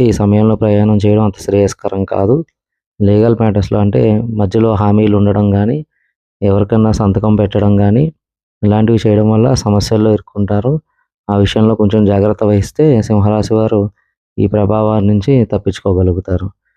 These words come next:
దీనికి సంబంధించిన పరిహారాలు వాళ్ళ జాతక చక్రంలో జరుగుతున్న మహర్దశలు, అంతర్దశలు బట్టి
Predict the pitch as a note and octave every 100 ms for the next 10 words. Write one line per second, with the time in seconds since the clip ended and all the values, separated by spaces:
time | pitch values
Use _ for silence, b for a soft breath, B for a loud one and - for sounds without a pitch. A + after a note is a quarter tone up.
0 | _ _ - G2+ G#2+ G#2 G#2+ G#2 A2+ A#2+
1 | A2+ A2+ A2 A2 - _ _ - G2+ G#2
2 | A2+ A2+ A2+ G#2+ A2 A2 G2+ F#2+ G2+ G2
3 | G#2+ A#2 - A2 A2+ A#2+ A2 G2 G2+ G#2+
4 | A#2 A2+ G#2 G#2 G2+ G#2 G2 A2+ A#2 G#2
5 | G2 G#2 G2 G#2+ G2+ -